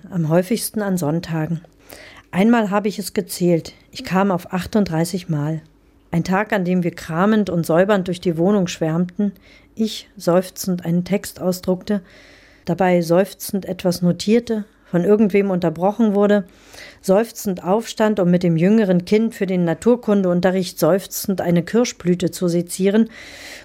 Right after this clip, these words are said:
kurz darauf seufzend nach einem Lehrbuch suchte und seufzend zustimmte, das ältere Kind nach Vokabeln abzufragen, mich später seufzend mit einer Freundin am Telefon darüber austauschte, wieso die Mütter eigentlich die Hausaufgaben machten,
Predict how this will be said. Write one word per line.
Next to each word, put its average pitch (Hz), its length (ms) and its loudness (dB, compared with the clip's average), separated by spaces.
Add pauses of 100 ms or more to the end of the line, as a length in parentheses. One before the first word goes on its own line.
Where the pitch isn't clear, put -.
kurz 247 320 2
darauf 202 360 0
seufzend 208 600 0
nach 196 100 0
einem 180 220 4
Lehrbuch 208 460 2
suchte 208 540 -2
und 170 280 -2
seufzend 185 640 0
zustimmte, 196 580 -2
das 180 160 -2
ältere 180 380 0
Kind 196 320 -2
nach 180 180 -2
Vokabeln 180 560 0
abzufragen, 175 760 -4 (580)
mich 190 160 0
später 208 480 2
seufzend 196 760 -2
mit 190 160 2
einer 180 260 2
Freundin 208 460 2
am 190 140 2
Telefon 196 560 0
darüber 180 420 0
austauschte, 180 680 -2
wieso 175 240 2
die 170 100 2
Mütter 190 400 2
eigentlich 170 480 -2
die 160 160 -4
Hausaufgaben 175 680 -2
machten, 180 460 -2